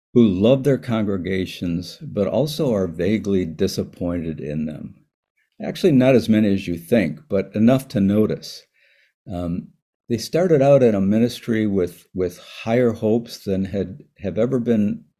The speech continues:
even approximately realized. I can't relate to their disappointment. And, and I'm not making some ranking of Blue Ocean on a scale of churches. I'm bearing witness to my own experience only.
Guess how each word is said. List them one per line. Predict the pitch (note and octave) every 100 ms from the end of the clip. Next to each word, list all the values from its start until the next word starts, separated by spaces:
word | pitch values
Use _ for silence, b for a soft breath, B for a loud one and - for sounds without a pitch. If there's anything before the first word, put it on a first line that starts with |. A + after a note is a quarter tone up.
| _ _ D3
even | G3+ D3+
approximately | - - G2 G2+ - G2 D#2+ - D#2+ D#2+
realized. | F2+ E2+ D#2+ D2+ D2 - - _ _ _ _ _ _ _ _ _ -
I |
can't | B2+ C#3+ C#3+
relate | A#2+ A#2 C3 C#3+
to | G2
their | F#2+
disappointment. | E2+ G#2 G2+ D#2+ G2+ A2+ C2+ - _ _ _ _ _ _ _ _ -
And, | F#2+ G2 - -
and | G#2+
I'm | C3
not | G3+ G#3+
making | E3+ D#3+ C#3+
some | - C#3+ B2 A#2+ -
ranking | G2+ A2+ B2+ B2 G#2
of | F#2 F2
Blue | G#2+ G2
Ocean | G2 A2+ - F#2
on | F2
a | F2
scale | - G2 F#2+ F2+
of | E2
churches. | - G2+ G2 - D2+
I'm | G2 F#2
bearing | F2 A2 A2 G2+
witness | G2+ F#2+ F#2+
to | -
my | E2+ F#2 G#2
own | A2+ A2+
experience | A2+ - G#2 F#2+ F#2 F2+ -
only. | G#2+ G2 G2+ D#2 E2